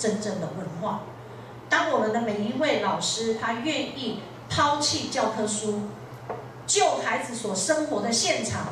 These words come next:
部落去采集、去说明，我们的每一个孩子都会是成为真正跟土地有感情的人，这样就够了。哦，那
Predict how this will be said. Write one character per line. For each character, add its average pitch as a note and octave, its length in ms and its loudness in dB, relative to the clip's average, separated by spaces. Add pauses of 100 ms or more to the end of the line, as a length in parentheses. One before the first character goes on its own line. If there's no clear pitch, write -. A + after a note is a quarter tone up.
(100)
部 C#4 220 2
落 - 300 4 (460)
去 D4+ 240 0
采 - 300 6
集、 - 140 -6 (560)
去 C#4 280 2 (200)
说 C#4+ 340 4
明， G3 220 -2 (440)
我 G#3+ 100 -2
们 B3 120 0
的 D#4 100 2
每 C#4+ 200 4
一 - 40 0
个 - 100 0
孩 G#3+ 220 0
子 G#3 200 -2 (120)
都 D4+ 180 6
会 D4+ 260 0
是 - 120 -6
成 F#3+ 260 -4
为 F#3+ 120 -2
真 A#3 260 0
正 G3+ 320 0
跟 A3 160 0
土 E3+ 240 -6
地 G#3+ 120 -4
有 E3+ 120 0
感 F#3+ 220 -2
情 - 200 -6
的 D3 60 -8 (120)
人， - 80 -10 (560)
这 D4 160 6
样 B3+ 180 4
就 A3 140 0
够 G#3 300 0
了。 - 20 -6 (420)
哦， F3+ 200 -2 (500)
那 D4 360 4